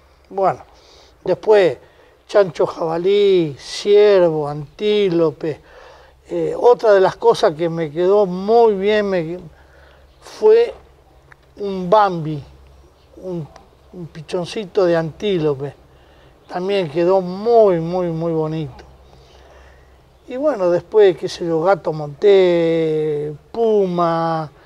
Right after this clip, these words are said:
este, qué sé yo, no, no se me viene en este momento la memoria, ¿viste? Pero, eh, afortunadamente, mucho, mucho trabajo tuve,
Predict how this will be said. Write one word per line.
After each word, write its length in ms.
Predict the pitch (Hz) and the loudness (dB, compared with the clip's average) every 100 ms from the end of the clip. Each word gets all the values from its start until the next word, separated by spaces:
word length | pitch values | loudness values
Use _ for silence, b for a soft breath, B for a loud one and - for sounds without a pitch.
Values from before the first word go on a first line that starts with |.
| b b b _ | b b b _
este, 680 | - - _ - 339 311 - | -20 -20 _ -14 -12 -12 -14
qué 140 | - | -14
sé 160 | 214 202 | -8 -4
yo, 100 | 175 | -4
no, 200 | 175 175 | -4 -10
no 160 | 185 180 | -8 -8
se 160 | - | -6
me 120 | 190 | -2
viene 260 | 196 214 202 | 0 0 0
en 40 | |
este 160 | 180 196 | -4 -4
momento 540 | 180 185 190 185 151 | -6 -4 -4 -6 -4
la 140 | 170 165 | -2 -2
memoria, 500 | 175 208 254 196 185 | -4 -4 -2 0 0
¿viste? 260 | 214 196 | 0 -2
Pero, 300 | 156 160 160 - B B B B B B B | -2 -2 -4 -6 B B B B B B B
eh, 260 | 175 185 170 | -6 -2 -2
afortunadamente, 1040 | 170 190 175 208 214 233 233 262 208 226 196 185 - _ - | -4 -6 -8 -4 2 4 4 0 -4 -2 -2 -2 -12 _ -20
mucho, 480 | 233 262 196 202 196 | -6 -4 -4 -4 -4
mucho 300 | 254 226 208 | -4 -4 -2
trabajo 520 | 202 196 208 - 170 | 2 4 4 2 -10
tuve, 400 | - 202 202 | -6 -2 -2